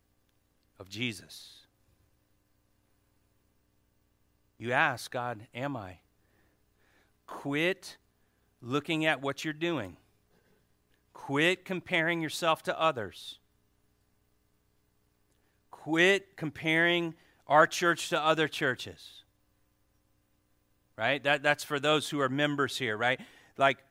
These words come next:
"Okay, God, what do I do?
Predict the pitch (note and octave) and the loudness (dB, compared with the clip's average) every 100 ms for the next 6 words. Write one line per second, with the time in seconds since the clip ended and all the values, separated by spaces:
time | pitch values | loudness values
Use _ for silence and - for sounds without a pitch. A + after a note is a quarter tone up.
0 | B2 D#3+ - G3 G3+ D3+ B2 A#2+ A#2 _ | -2 0 6 6 6 6 6 4 -2 _
1 | _ _ _ _ _ _ _ _ _ _ | _ _ _ _ _ _ _ _ _ _
2 | _ _ - - - - _ _ _ _ | _ _ -20 -20 -20 -20 _ _ _ _
3 | _ _ _ _ _ _ _ _ _ _ | _ _ _ _ _ _ _ _ _ _
4 | _ _ _ _ _ _ _ _ _ - | _ _ _ _ _ _ _ _ _ -4
5 | D3+ F#3 F3+ D3+ C#3 D#3 G#3 A#3 | 4 8 8 6 6 4 4 0